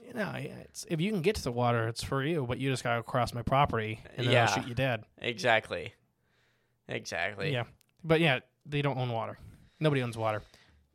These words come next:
Speaker 1: <sighs> But, um, anyways, getting to it. If you do figure out some way to collect water, even if it's groundwater, whatever you do, uh,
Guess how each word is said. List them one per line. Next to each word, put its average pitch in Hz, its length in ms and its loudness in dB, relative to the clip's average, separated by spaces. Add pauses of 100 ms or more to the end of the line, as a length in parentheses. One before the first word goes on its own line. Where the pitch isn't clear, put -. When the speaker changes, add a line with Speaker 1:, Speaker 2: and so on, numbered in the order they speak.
(180)
Speaker 1:
<sighs> - 80 -12 (1500)
But, 170 220 10
um, 135 300 4 (180)
anyways, 156 380 2 (200)
getting 151 220 2
to 127 120 -2
it. - 80 -6 (1600)
If 139 120 -2
you 151 120 -2
do 190 200 0
figure 180 280 2
out 160 80 0
some 151 160 0
way 139 100 4
to 139 60 0
collect 127 360 2
water, 120 400 2 (140)
even 170 220 2
if 160 80 2
it's 151 120 0
groundwater, 127 640 4
whatever 127 300 2
you 123 160 -2
do, 113 260 -4 (680)
uh, 120 360 6